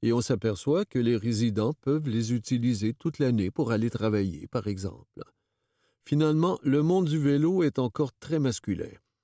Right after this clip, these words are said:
Or, trente-cinq pour cent des cyclistes sont des femmes. C'est quand même un cycliste sur trois.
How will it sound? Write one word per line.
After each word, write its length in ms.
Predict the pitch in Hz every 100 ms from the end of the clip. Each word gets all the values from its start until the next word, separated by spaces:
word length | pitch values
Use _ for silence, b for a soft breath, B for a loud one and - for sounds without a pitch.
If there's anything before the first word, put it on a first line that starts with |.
| _
Or, 300 | - 135 131
trente-cinq 480 | - 143 156 170 165
pour 160 | 151 131
cent 180 | 147 123
des 140 | 110
cyclistes 680 | - 107 - 131 143 - 101
sont 240 | - 117
des 160 | 107 90
femmes. 400 | 101 - - - _ _ _ _
C'est 180 | - 107
quand 200 | - 107
même 260 | 110 117 107
un 80 |
cycliste 720 | 104 - 110 127 135 135 - 131
sur 240 | - 135
trois. 340 | - 113 98